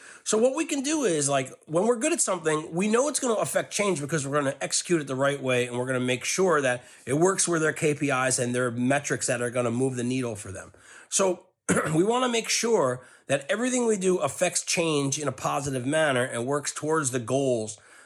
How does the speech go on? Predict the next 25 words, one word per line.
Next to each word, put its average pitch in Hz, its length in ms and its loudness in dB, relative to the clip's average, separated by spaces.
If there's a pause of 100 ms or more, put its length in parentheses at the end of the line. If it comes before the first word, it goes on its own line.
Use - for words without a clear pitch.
that 131 180 0
the - 80 -8
clients 131 420 -2
have, 135 320 -2
or 302 160 4
it 277 80 -2
solves 202 320 2
the 185 80 -2
problem 208 400 0
that 143 140 0
they're 160 100 0
having. 240 400 -6 (520)
The 233 100 2
third 311 440 2
and 262 120 -2
the 214 40 2
final 262 300 2
thing 156 240 0
is, 139 380 -2 (420)
how 240 140 0
does 294 120 2
it 294 80 -2
affect 226 320 -2
our 165 120 0
company? 196 480 -4